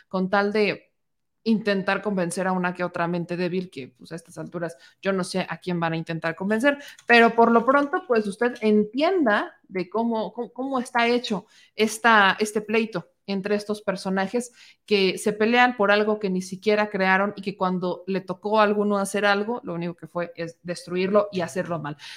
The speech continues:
Así que llévese este pedazo de historia a su casa y compártalo, porque uno nunca sabe de alguna mente despistada, quizás algún joven por allá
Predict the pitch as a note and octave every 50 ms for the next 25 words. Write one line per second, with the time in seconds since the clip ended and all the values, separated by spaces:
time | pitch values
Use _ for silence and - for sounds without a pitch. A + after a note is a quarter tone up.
0 | - - - G3 A#3+ F#3+ A#3 A3+ - - - - - - - B4 B4+ A#4+ - G#4+
1 | G#4 G#4 G#4 G4+ G4 G4 D#4+ E4 E4 E4+ E4+ D#4 D4 C4+ A3+ - - C4 B3 B3
2 | B3 A#3 G3+ G3+ - - G3+ - - A#3 A3+ - G#3+ G#3+ G#3 G3 F#3+ F#3 G#3 G#3
3 | G#3 - G#3 G#3+ G3 G3 - G3 A3 - C4 B3 C4+ B3+ A#3 B3 B3 A#3+ - G3
4 | G3 - A#3 A3+ G#3+ G3+ F#3 F3+ F#3+ G3+ G3+ G#3 G#3 A3+ A3 G#3+ G#3+ A3+ A3+ A3
5 | A3 G#3+ F#3+ G3 G3+ - - F#3+ - - B3+ B3 A#3+ A3+ - - - - _ -
6 | C#4 C#4+ F4+ F#4 G4 G#4+ G4+ D#4+ D#4 E4+ F4+ F4+ F4+ C#4+ D4+ D#4+ D4+ C4+ A#3 A3
7 | - G#3+ G#3+ G#3+ G#3+ A3+ A#3+ B3 B3